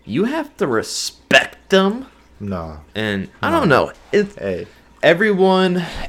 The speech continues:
Speaker 1: is really entitled today. And the thing is, is that our generation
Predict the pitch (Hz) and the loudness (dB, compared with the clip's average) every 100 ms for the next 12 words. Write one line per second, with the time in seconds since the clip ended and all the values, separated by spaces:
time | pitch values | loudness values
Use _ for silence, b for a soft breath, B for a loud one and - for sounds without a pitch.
0 | - 127 127 113 123 139 151 110 101 107 | -4 2 2 2 4 4 4 -2 0 2
1 | 104 113 117 - 131 131 143 147 - b | 2 0 -6 -4 2 2 2 -2 -10 b
2 | b b b 123 131 127 147 151 123 120 | b b b -2 -2 0 0 0 0 0
3 | 151 165 117 113 - 107 117 127 165 104 | 0 -2 4 4 4 2 2 2 0 0
4 | 92 107 - 151 156 | 0 -2 -2 -4 -4